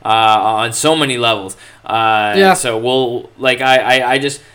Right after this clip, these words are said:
Speaker 1: I think it's less talent-wise. It's just more fit-wise. Like, it's just the wrong timing for a lot of these players. It's the wrong fit. It's the wrong coaching. It's the wrong everything. Like, and it's the wrong team. I mean, it's the fucking Timberwolves. If something like this was gonna happen, it'd be the Timberwolves.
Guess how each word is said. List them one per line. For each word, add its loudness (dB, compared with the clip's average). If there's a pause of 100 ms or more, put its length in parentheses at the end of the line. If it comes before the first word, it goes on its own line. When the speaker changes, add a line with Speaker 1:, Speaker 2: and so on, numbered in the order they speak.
(340)
Speaker 1:
I 0
think -2
it's -4
less 0
talent-wise. -2
It's -8
just -8
more -6
fit-wise. -10
Like, -10
it's -8
just -10
the -6
wrong 0
timing -4
for -6
a -4
lot 2
of -4
these -6
players. -4
It's -16
the -10
wrong -6
fit. -4
It's -12
the -10
wrong -6
coaching. -8
It's -16
the -12
wrong -8
everything. -8
Like, -12
and -6
it's -8
the -4
wrong 0
team. -6
I -12
mean, -8
it's -12
the -8
fucking -6
Timberwolves. -10
If -12
something -6
like -6
this -8
was -12
gonna -4
happen, -4
it'd -8
be -4
the -8
Timberwolves. -12